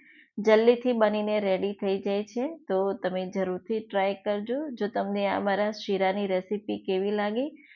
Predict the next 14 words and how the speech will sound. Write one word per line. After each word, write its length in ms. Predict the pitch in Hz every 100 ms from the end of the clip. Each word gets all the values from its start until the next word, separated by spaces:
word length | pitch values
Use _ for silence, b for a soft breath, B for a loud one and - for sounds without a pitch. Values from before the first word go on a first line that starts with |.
| B B
એ 80 | 214
મને 280 | 226 226 240
કોમેન્ટ્સમાં 760 | 233 196 196 202 - 220 220
જરૂરથી 480 | 202 185 185 185 226
જણાવજો. 560 | 214 214 214 220 240 247
રેસીપી 580 | 196 185 220 208 196 190
ગમી 340 | 190 208 233
હોય 300 | 214 175 165
તો 200 | - 180
લાઈક 360 | 175 190 220 240 -
કરજો, 540 | 233 220 220 226 226
શેર 440 | 226 - 196 196 233
કરજો, 500 | 233 220 202 214 214
સબસ્ક્રાઇબ 600 | 208 180 - - 214